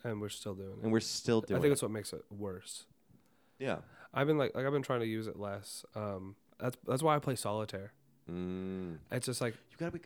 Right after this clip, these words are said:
Speaker 2: we gotta get on chess dot com.
Speaker 1: Okay, okay, we'll, we'll get on
Speaker 2: chess dot com,
Speaker 1: chess.
Speaker 2: buddy.
Speaker 1: I'll make sure I download it before I leave.
Speaker 2: It's free.
Speaker 1: We'll, I, yeah, I, I, I had it on my last phone. I just never played it.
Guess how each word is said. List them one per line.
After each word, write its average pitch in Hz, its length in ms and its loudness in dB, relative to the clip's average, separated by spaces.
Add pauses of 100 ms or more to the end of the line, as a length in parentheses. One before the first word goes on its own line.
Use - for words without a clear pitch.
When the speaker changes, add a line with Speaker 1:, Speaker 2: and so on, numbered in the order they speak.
Speaker 2:
we 165 60 -18
gotta 190 180 -10
get 190 120 -10
on 175 100 -8
chess 160 220 -8
dot 156 120 -4
com. 135 100 2
Speaker 1:
Okay, 147 120 2
okay, 135 260 2
we'll, 120 180 2
we'll 123 180 0
get 131 180 2
on 127 100 4
Speaker 2:
chess 120 120 -2
dot 120 80 2
com, 165 80 2
Speaker 1:
chess. 160 100 0
Speaker 2:
buddy. 147 160 -2
Speaker 1:
I'll 120 80 2
make 123 140 2
sure 131 140 0
I 123 40 0
download 113 400 0
it 107 80 -2
before 107 320 -4
I 107 40 -2
leave. 104 280 -4
Speaker 2:
It's - 100 -18
free. 135 260 -4
Speaker 1:
We'll, 113 200 -4 (100)
I, 110 220 -2
yeah, 127 200 2
I, 131 260 2
I, 127 40 0 (140)
I 127 40 2
had 120 260 2
it 220 40 4
on 127 140 2
my 110 200 -2
last 113 320 -2
phone. 101 280 -6 (240)
I 113 80 -2
just 110 120 -4
never 113 140 -2
played 104 240 -4
it. 101 140 -12